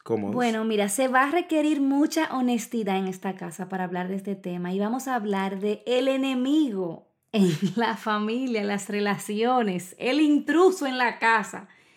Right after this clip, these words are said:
Speaker 2: el teléfono móvil, el celular.
Speaker 1: ¿Y, y por qué tú lo llamas intruso?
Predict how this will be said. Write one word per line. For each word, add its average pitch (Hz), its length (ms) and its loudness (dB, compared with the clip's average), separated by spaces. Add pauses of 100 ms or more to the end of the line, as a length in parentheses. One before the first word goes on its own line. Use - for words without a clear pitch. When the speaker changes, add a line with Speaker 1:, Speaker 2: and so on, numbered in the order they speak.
(320)
Speaker 2:
el 196 200 0
teléfono 196 480 -4
móvil, 180 400 -8
el 180 100 -10
celular. - 480 -10 (800)
Speaker 1:
¿Y, 110 880 -2
y 110 180 -6
por 104 220 -6
qué 110 120 -4
tú 110 140 -6
lo 107 60 -2
llamas 98 240 -2
intruso? 101 420 -10